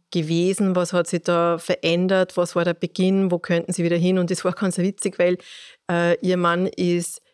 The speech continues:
in der Computerbranche und redet immer wieder mal davon, dass man ein Reset macht, damit man die Dinge wieder auf neu gibt. Und sie hat dann eben ihm einen Brief geschrieben, wo sie eben auch reingeschrieben hat, es könnte doch auch für, im Sinne der Beziehung wertvoll sein, mal auf einen Reset zu gehen und zu sagen, okay, was wäre, wenn alles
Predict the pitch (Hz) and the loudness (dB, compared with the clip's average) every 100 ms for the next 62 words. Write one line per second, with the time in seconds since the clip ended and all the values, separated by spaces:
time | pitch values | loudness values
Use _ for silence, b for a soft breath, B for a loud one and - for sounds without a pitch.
0 | _ 180 170 170 180 196 190 208 196 _ | _ -2 0 2 0 0 0 0 -2 _
1 | - 165 170 180 - 175 170 170 180 - | -2 2 2 2 0 0 2 0 0 -2
2 | 185 180 180 180 175 170 - 175 170 175 | 0 2 2 2 2 0 0 0 0 0
3 | 175 165 190 214 208 - 190 - 185 180 | 0 2 0 0 -2 0 -2 0 0 0
4 | - 175 175 180 185 180 170 165 165 156 | 0 -4 0 0 2 2 0 0 0 2
5 | 160 190 202 190 208 - 185 180 - 185 | 2 2 0 0 0 -2 -2 -2 0 -2
6 | - 185 175 175 175 - B B B - | -2 -2 0 0 -2 -4 B B B -2
7 | 180 180 185 170 170 170 175 214 - - | 0 0 0 0 0 0 0 -2 -4 -2
8 | 185 185 175 175 180 170 185 - 170 - | 0 0 0 0 0 0 -2 -4 -4 -2
9 | 165 - 160 165 - 175 165 170 - 175 | -2 0 -2 -2 -2 -2 -2 -4 -4 -2
10 | 165 - 170 - - 165 - - 175 180 | -2 -2 -2 0 -2 -2 -4 -6 -2 0
11 | 175 185 180 180 185 - 196 196 180 175 | 0 0 0 -2 -4 -4 0 2 2 0
12 | - 190 - 170 170 170 175 175 175 175 | 0 -4 0 0 0 0 0 0 0 2
13 | 190 220 196 185 - - 175 175 - - | 0 0 -2 -2 -8 -2 0 0 -4 -2
14 | 170 175 165 196 185 - 170 175 175 175 | 0 0 0 -2 -2 0 0 2 0 0
15 | 160 165 175 | 0 0 0